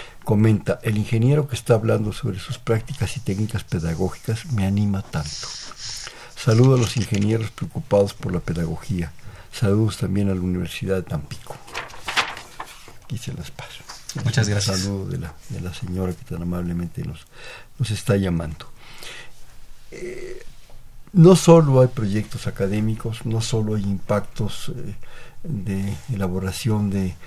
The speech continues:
Speaker 1: cuestiones de este estilo, sino que en un momento dado también eso tiene a su vez posteriores consecuencias. Posteriores consecuencias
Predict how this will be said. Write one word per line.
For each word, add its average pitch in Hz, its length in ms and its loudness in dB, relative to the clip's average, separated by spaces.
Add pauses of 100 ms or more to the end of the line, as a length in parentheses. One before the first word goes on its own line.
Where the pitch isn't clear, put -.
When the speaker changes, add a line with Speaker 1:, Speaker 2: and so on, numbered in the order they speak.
(220)
Speaker 1:
cuestiones 107 840 0
de 107 60 -2
este - 200 -8
estilo, 131 540 4 (580)
sino 156 320 8
que 147 140 0
en 123 80 6
un 143 80 10
momento 131 420 6
dado 110 300 4
también 101 520 0 (480)
eso 123 400 -2
tiene 110 340 2
a - 20 -2
su - 160 -2
vez 107 260 0 (240)
posteriores 104 560 -2
consecuencias. - 800 -10 (600)
Posteriores 117 460 4
consecuencias 117 840 0